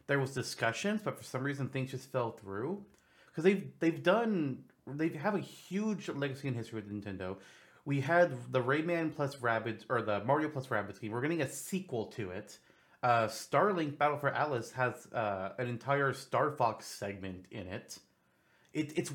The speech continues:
wild to me. But, um, something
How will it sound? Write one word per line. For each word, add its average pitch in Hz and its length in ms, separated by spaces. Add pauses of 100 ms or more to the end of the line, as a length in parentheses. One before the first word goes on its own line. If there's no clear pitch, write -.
(100)
wild 196 420
to - 120
me. 90 180 (800)
But, 139 180
um, 123 520
something 202 380